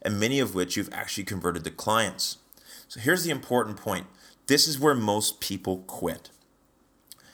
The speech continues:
Or they have these huge expectations. They've been in this thing for six months. You know what? They've got these,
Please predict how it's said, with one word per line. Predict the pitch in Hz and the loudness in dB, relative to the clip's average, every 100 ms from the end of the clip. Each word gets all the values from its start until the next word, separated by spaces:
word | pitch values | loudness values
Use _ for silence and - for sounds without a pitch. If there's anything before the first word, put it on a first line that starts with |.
| - _ - | -20 _ 4
Or | 135 120 104 | 6 6 4
they | 107 | 2
have | 110 104 | 0 0
these | 101 - | -2 0
huge | 139 127 | 2 4
expectations. | 113 - 107 - 87 82 - - - _ _ | 2 0 -6 -6 -6 -6 -10 -14 -14 _ _
They've | 98 98 | 0 2
been | 117 | 2
in | |
this | 123 120 | 4 2
thing | 117 | 2
for | 101 | 0
six | - 123 - | 2 2 0
months. | 110 107 107 - - - - - | 0 0 0 -4 -6 -16 -20 -6
You | 104 | 2
know | 104 | 2
what? | 107 | 2
They've | 104 | 2
got | 139 - | 2 2
these, | 139 - | 0 -2